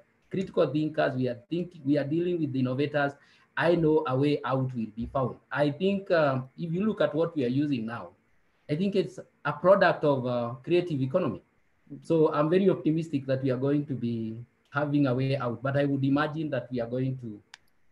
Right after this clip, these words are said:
think of, uh, leveraging on technology because I think it is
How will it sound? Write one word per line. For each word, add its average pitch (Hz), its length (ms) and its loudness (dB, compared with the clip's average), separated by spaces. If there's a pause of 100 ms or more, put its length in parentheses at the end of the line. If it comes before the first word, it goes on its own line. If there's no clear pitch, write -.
(720)
think 196 320 2
of, 131 260 2
uh, 123 280 -4 (440)
leveraging 135 760 -2
on 127 180 -4
technology 165 680 -2 (120)
because 131 240 -6
I 120 100 -2
think 143 280 -8
it 127 100 -8
is 110 120 -10